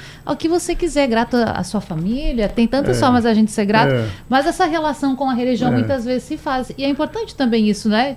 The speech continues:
Speaker 1: Dissociar
Speaker 2: Mas
Speaker 1: um pouco pra ver o macro.
Speaker 2: Viu, Natália? Imagina
Speaker 1: Hum.
Speaker 2: o seguinte,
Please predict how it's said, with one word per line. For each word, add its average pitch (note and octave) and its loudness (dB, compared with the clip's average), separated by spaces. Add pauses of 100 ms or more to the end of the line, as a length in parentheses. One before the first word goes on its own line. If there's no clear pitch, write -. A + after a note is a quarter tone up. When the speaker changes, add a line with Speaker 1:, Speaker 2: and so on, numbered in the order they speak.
Speaker 1:
Dissociar B3+ 2
Speaker 2:
Mas C4+ 2
Speaker 1:
um - -4
pouco - 2
pra C#4 2
ver C4 4
o D4+ 2
macro. A#3+ 4 (120)
Speaker 2:
Viu, C3 2
Natália? A#2+ 4
Imagina C#3 4
Speaker 1:
Hum. - 0
Speaker 2:
o D#3+ -2
seguinte, A2 -4